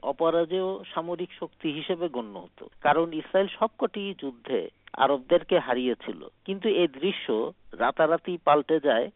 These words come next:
ইরানে ইসলামী বিপ্লব বিজয়ের পরপরই। যে ইসরায়েল উনিশশো সাতষট্টি সালে মিশরের হাত থেকে গাজা উপত্যকা মাত্র কয়েক ঘন্টায় দখল করে নিয়েছিল, সেই ইসরায়েল বাইশ দিন, এগারো দিন, দুই দিন ও চুয়ান্ন দিনের যুদ্ধে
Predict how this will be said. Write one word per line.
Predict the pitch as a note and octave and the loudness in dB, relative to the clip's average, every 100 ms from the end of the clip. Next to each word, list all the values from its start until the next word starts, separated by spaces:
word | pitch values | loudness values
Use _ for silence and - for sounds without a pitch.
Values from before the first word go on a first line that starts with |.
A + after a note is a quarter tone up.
| - | -4
ইরানে | D#3 F#3 F#3+ | 4 4 4
ইসলামী | F#3 E3+ - F3 F#3 | -2 -4 -4 -4 -6
বিপ্লব | E3 E3+ - D3+ | -8 -8 0 0
বিজয়ের | C3+ B2 B2 C#3 C3+ | 0 -2 2 2 2
পরপরই। | B2+ G2+ F2+ F2 - _ - | -2 -2 -6 -12 -14 _ -2
যে | E3+ | 0
ইসরায়েল | F#3+ F3 - - G3 C#3+ G2 | 0 -2 -6 4 6 6 2
উনিশশো | B2 E3 D#3+ F3 | -8 -10 -6 -6
সাতষট্টি | - C#3+ - - F#3+ A#3+ G#3 | -2 -4 -4 -10 -8 -6 -2
সালে | C#3+ G#2+ D2 - | 0 0 -4 -12
মিশরের | G#2+ A2 E3+ F3 F#3 | -14 -2 2 2 2
হাত | E3+ - | 0 -2
থেকে | - F3 F#3 D#3+ A#2 | -4 -4 -2 -2 4
গাজা | C#3 C#3 F#3+ | 4 6 4
উপত্যকা | F#3 F#3 - C#3 G#2+ | 2 -4 -4 -2 -2
মাত্র | A2+ D3 - F#3+ F3 | 0 -4 -2 -6 -2
কয়েক | E3+ D#3+ E3 | 2 2 2
ঘন্টায় | D#3 F3+ F#3 G#2+ - - | -6 -4 0 0 -2 -2
দখল | C3+ F#3+ G#3+ | 0 2 2
করে | - F#3+ | 4 4
নিয়েছিল, | C#3+ A#2 A2 - G2+ - - | 4 0 -4 -6 -12 -12 -4
সেই | F3+ G3+ G3+ | 0 0 0
ইসরায়েল | G3+ - F3 D#3 G3 - _ _ | -8 2 4 4 2 -8 _ _
বাইশ | - B2+ D3 C3 A#2+ | 2 4 4 0 -4
দিন, | F3+ D3+ G2+ - | -2 -2 -6 -4
এগারো | D3 D3 D#3 | 0 4 4
দিন, | D#3 F#3 D#3 G2+ - | 4 0 -2 -6 -16
দুই | - F3 E3+ | -4 -4 -2
দিন | G3+ A3+ | -4 0
ও | F3 | 0
চুয়ান্ন | - D#3+ F3 G#3+ A3+ | 0 2 2 0 -2
দিনের | G3 F#3+ F#3 | -2 0 0
যুদ্ধে | D3+ C3+ A2+ - G#2+ | -2 -6 -8 -6 -6